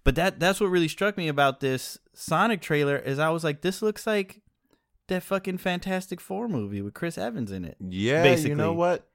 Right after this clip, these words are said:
Speaker 2: Essentially. How did they, they got Jim Carrey in that bitch? They have actual actors in that bitch.
Speaker 1: Who, o-, okay, here's my other thing. Who is this movie for?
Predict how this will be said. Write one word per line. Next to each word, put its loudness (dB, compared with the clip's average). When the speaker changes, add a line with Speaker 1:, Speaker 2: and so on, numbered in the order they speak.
Speaker 2:
Essentially. 0
How 0
did 0
they, -2
they -12
got -2
Jim 0
Carrey -4
in -6
that -8
bitch? -8
They 2
have 0
actual -4
actors -6
in -12
that -12
bitch. -12
Speaker 1:
Who, 4
o-, 0
okay, 0
here's 4
my 4
other 4
thing. -6
Who 6
is 4
this 2
movie 2
for? -6